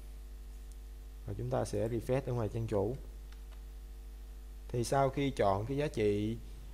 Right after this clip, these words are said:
à, feature là Z thì chúng ta sẽ thấy xuất hiện cái bài viết beginner của chúng ta. Cái tham số tiếp theo đó là order.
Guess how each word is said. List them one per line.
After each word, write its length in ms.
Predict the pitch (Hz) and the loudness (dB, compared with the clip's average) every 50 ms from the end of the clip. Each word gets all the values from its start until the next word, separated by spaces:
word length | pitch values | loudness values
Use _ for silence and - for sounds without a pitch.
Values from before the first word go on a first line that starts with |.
| - - - | -12 -8 -4
à, 280 | - 110 104 104 104 104 - - | -2 0 0 0 0 0 0 0
feature 440 | 135 127 - 139 131 127 127 123 | -2 2 4 6 8 8 8 8
là 240 | 120 113 110 107 104 | 8 8 8 8 6
Z 240 | 101 107 127 139 156 - - | 6 6 4 4 4 2 -2
thì 140 | - 110 - - | -2 -2 -2 0
chúng 160 | 123 135 143 | -2 0 4
ta 280 | 135 127 127 123 120 | 6 8 10 10 10
sẽ 400 | 113 - 107 98 98 104 117 135 139 - - - - - - - - - - - - - - - - - - - - - - - - - - - - | 8 6 4 2 4 4 4 2 0 -2 -8 -10 -10 -10 -10 -10 -10 -10 -10 -10 -10 -10 -10 -8 -8 -8 -8 -8 -8 -10 -10 -10 -10 -10 -10 -8 -2
thấy 220 | - 131 135 143 | 2 4 4 4
xuất 220 | 139 185 180 175 - | 6 4 2 4 4
hiện 300 | 110 101 101 101 101 107 | 4 4 4 4 2 4
cái 200 | - 127 131 139 | 6 6 6 6
bài 160 | 135 120 107 | 6 4 4
viết 320 | 101 120 139 156 - - | 6 6 4 4 4 2
beginner 580 | 123 110 104 110 117 117 120 123 123 120 117 113 | 2 4 4 4 4 4 6 6 6 6 6 4
của 60 | 123 113 | 0 -2
chúng 140 | - 131 131 | -2 0 6
ta. 280 | 143 131 123 113 107 107 - - - - - - - - - - - - - - - - - - - - - - - - - - - - - - - - - - - - - - - - - - - - | 8 8 8 8 6 2 -4 -8 -10 -10 -10 -10 -10 -10 -10 -10 -10 -10 -10 -10 -10 -10 -10 -10 -10 -10 -10 -10 -10 -10 -10 -10 -10 -10 -10 -10 -10 -10 -10 -10 -10 -10 -10 -10 -10 -10 -10 -10 -4 0
Cái 120 | 131 139 | 2 4
tham 200 | 143 156 139 135 | 6 6 4 4
số 260 | - 147 139 139 151 156 | 4 6 8 8 8 8
tiếp 200 | 151 170 175 - | 6 2 0 2
theo 280 | - 160 139 135 131 127 | 6 8 8 10 10 8
đó 220 | 127 127 123 131 | 8 8 6 6
là 380 | 151 147 131 113 110 107 107 107 - - - 131 | 6 6 6 6 6 6 4 2 0 -2 0 2
order. 460 | 131 127 127 127 127 127 123 123 120 | 2 4 6 6 8 8 8 8 6